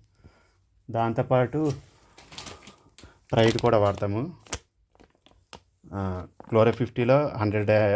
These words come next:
హండ్రెడ్ గ్రామ్స్ ప్రైడ్, క్లోరో ఫిఫ్టీ ఒక టూ ఫిఫ్టీ ఎంఎల్, ఆ, ఒక ఎకరానికి. దా-, అది కాకుండా మళ్ళీ సాఫ్ వాడతాం. ఆ, ఎందుకంటే సాఫ్ అంటే అది బూడిద తెగులు కూడా పనిచేస్తుంది. క్లోరో ఫిఫ్టీ ఏమో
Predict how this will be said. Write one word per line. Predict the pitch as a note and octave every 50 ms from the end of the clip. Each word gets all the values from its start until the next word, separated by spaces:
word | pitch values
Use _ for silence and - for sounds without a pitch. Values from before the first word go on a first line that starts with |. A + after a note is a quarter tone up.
| - - - _ _ - A2
హండ్రెడ్ | G#2 G2+ G2+ G2+
గ్రామ్స్ | F#2+ G#2 G2+ G#2+ A2+ - - -
ప్రైడ్, | - A2 G#2 G#2 G#2+ A#2+
క్లోరో | B2+ - - - B2 A2+ G#2+ G2+
ఫిఫ్టీ | G#2 G#2 F#2+ - A2+
ఒక | G#2+ F#2+ F2+
టూ | - G#2+
ఫిఫ్టీ | F#2 F2+ G2+ F#2+ F#2+ - - G#2+ G#2 - - - - - _ _ _ _ _ _ _ _
ఎంఎల్, | A#2 G#2+ G2 G2 G2+ G#2+ G2+ G2+ A2+ C#3 F#3+ - - - - _ - - - _ _ _ _ - _ _ _ _ _ _ - A2+
ఆ, | G2+ F#2+ F#2 F#2+ F#2+ - -
ఒక | A#2+ G#2 F2+
ఎకరానికి. | G#2+ G2+ F2+ G#2+ G#2+ A2 G2+ F#2+ F#2 - G2+ B2 D#3+ - - - _ _ _ _ _ _ _ _ _ _ _ _ _ _ _ _ _ _ - - A#3 A#3 B3 C4
దా-, | D#3+ G#2+ A2+ A2 A2 A2 A2+
అది | G#2+ G#2 A2+
కాకుండా | - A#2 A2+ A#2 A2+ - C3 C3 B2+ D3
మళ్ళీ | C#3 C3+ C3+ C3+ D3 D3+ D3+ C3+ A2+ G#2+ A2 A2 G#2+ - - _ _ _
సాఫ్ | - - - A2 A2+ A2 -
వాడతాం. | B2 A2 F#2+ F2+ G2+ G2 G2 B2 - - _ _ _ _ _ _ _ _ - _ _ _ - - - - - - - -
ఆ, | A#2+ G#2 F#2+ F#2+ F#2+ F#2+ F2+ E2+ - _ - - _ - _ _ _ - - _ _ _ - - - - - - - - - - - - _ _ _ _ _ _ - - -
ఎందుకంటే | B2+ A#2 A2+ B2+ C3+ C#3 C#3
సాఫ్ | - B2 B2 C3 -
అంటే | C3+ C3+ D3 C#3
అది | C3 A#2
బూడిద | G#2 G#2 B2 B2+ B2
తెగులు | - C3 B2+ A#2+
కూడా | - A2+ G#2+
పనిచేస్తుంది. | G#2+ G#2 G2+ G2+ G#2 G2 F2+ - G#2 G2 G#2+ C#3 D#3 C#3+
క్లోరో | - - _ - A2 A2 A2+ A#2
ఫిఫ్టీ | G#2+ A#2+ A#2 A2+ - B2+
ఏమో | A#2+ A#2+ B2+ C#3 D3 C#3+